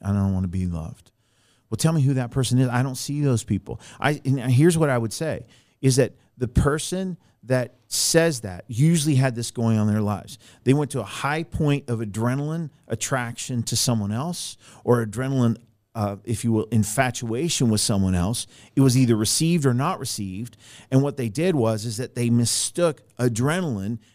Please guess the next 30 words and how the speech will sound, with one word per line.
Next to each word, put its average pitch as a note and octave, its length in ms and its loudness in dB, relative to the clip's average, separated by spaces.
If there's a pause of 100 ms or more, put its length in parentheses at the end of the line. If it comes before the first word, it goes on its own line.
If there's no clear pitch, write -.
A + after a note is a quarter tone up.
(160)
and B2 140 2
the A#2+ 60 0
way C3 160 -2
that B2+ 120 0
our A2+ 120 0
culture D3+ 400 -2
says C#3+ 260 0
it, G2+ 80 -12
sort B2+ 180 -2
of A#2+ 40 0
that A2 180 -6
bar A#2+ 220 -4
scene A#2 280 -4
or G#2+ 160 -4
setup C3+ 340 -2
scene A#2 220 -2
you A2 60 2
were G#2 60 -2
talking A2+ 260 -6
about G#2+ 140 -6
earlier. B2+ 320 0 (340)
And C3+ 140 0
it B2 60 -4
says, B2 260 -6 (200)
"Oh, D3+ 120 2
that's D#3 200 -2
what D3 100 0
I C#3+ 40 0
was B2+ 120 -2
after." D3+ 360 -2